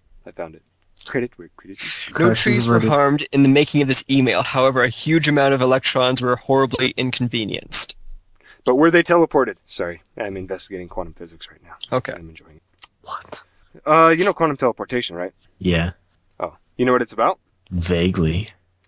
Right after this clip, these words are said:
Speaker 1: It's like the mirroring of electrons. So these electrons can have the same state, and you can actually communicate that state between the two instantaneously, no matter how far apart they are.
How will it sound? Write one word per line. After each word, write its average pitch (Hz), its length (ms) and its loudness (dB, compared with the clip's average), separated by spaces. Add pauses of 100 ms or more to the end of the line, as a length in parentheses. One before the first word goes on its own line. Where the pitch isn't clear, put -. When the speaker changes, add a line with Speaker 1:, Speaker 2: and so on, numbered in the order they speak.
(120)
Speaker 1:
It's 131 140 -2
like 160 140 2
the 123 60 -8
mirroring 135 480 2
of 117 80 0
electrons. 123 760 -2
So - 160 -2
these 123 180 -2
electrons 123 400 -2
can 113 120 -14
have 110 160 -6
the 113 60 -14
same 113 240 -4
state, 110 380 -4 (240)
and 113 100 -6
you 110 60 -6
can 110 120 -4
actually 107 320 -4
communicate 110 540 -8
that 120 160 0
state 110 220 -4
between 110 240 -10
the 113 80 -6
two 127 320 0
instantaneously, 117 800 -6
no 104 80 -4
matter 95 180 -4
how 101 120 -4
far 110 200 -2
apart 107 360 -2
they 123 100 0
are. 120 140 0